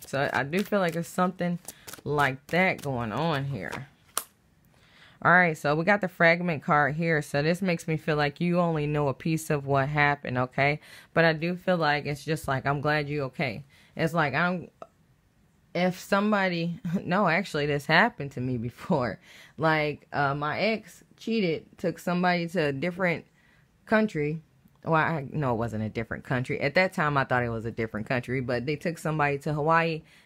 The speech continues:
didn't talk to them for a whole week. And I was so crazy because I'm like, "Eh, are they okay?" You know, and then I found out when they got back that they was with somebody else, but it was like, uh,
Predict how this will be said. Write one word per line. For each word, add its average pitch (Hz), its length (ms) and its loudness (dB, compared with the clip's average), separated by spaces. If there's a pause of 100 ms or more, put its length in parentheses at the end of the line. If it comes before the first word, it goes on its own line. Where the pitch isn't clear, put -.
(140)
didn't 208 280 2
talk 185 280 2
to 160 100 -2
them 143 180 0
for 117 240 -2
a 123 40 2
whole 135 280 0
week. 131 400 -4 (320)
And 143 140 0
I 165 80 4
was 147 180 -4
so 185 1040 0 (640)
crazy 214 640 2
because 165 420 0
I'm 180 140 0
like, 143 200 0
"Eh, 139 220 0
are 156 140 2
they 143 180 0
okay?" 233 600 2
You 196 180 -4
know, 160 180 4
and 151 100 -2
then 151 140 -2
I 143 60 2
found 147 340 0
out 143 180 2
when 135 120 -4
they 131 80 -4
got 131 280 -2
back 156 280 2
that 123 160 -10
they 135 100 -2
was 139 220 -4
with 127 160 -8
somebody 131 400 0
else, 151 260 2
but 131 220 0 (320)
it 170 100 4
was 160 220 2
like, 156 280 2
uh, 139 220 2